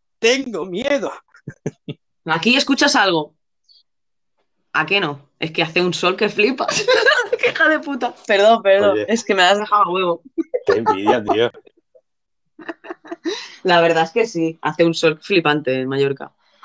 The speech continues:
Speaker 2: La verdad es que
Speaker 1: Pero
Speaker 2: sí.
Speaker 1: últimamente está un poco el, el tiempo loco, ¿no? Yo creo que habrá sido eh, creo que hubo un, un de estos, ¿no? ¿Cómo es el, un vendaval? Que le
Speaker 2: Un
Speaker 1: pusieron
Speaker 2: vendaval,
Speaker 1: nombre
Speaker 2: eh, ah,
Speaker 1: también.
Speaker 2: sí.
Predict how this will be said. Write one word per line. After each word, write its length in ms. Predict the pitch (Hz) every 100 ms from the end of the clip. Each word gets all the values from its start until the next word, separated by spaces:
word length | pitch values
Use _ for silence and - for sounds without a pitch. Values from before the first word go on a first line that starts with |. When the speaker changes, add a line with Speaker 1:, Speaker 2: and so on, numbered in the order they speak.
| - _ -
Speaker 2:
La 160 | 143
verdad 260 | 135 131 131
es 40 |
que 100 | 139
Speaker 1:
Pero 220 | 127 143 175
Speaker 2:
sí. 60 |
Speaker 1:
últimamente 420 | 165 170 190 196 196
está 160 | 180
un 140 | 170 143
poco 240 | 143 135
el, 160 | 131 135
el 200 | 131 123
tiempo 380 | - 123 113 110
loco, 260 | 101 101 104
¿no? 280 | 123 123
Yo 180 | 120 123
creo 160 | 131 131
que 300 | 127 123 120
habrá 180 | 120 117
sido 680 | - 127 120 120 117 113 - _ - _ -
eh, 760 | 117 117 113 113 110 110 110
creo 220 | 107 131 139
que 80 |
hubo 260 | 135 135 131
un, 640 | 131 127 127 123 120 127 _ _ - _ _
un 140 | 143 127
de 80 | 143
estos, 200 | - 135
¿no? 180 | 143 143
¿Cómo 200 | 165 185
es 80 | 180
el, 280 | 175 151 147
un 120 | 156
vendaval? 500 | 175 175 165 240 269 _ _ _ _ _ _ _ _ _ _ _ _ _ _ _ _ _ _ _ _ _ _ _ _ _ -
Que 100 | 147
le 60 |
Speaker 2:
Un 40 | 139
Speaker 1:
pusieron 320 | 160 160 160
Speaker 2:
vendaval, 180 | 180 185
Speaker 1:
nombre 140 | 190
Speaker 2:
eh, 40 | 170
ah, 40 |
Speaker 1:
también. 220 | 139 147 233
Speaker 2:
sí. 180 | 262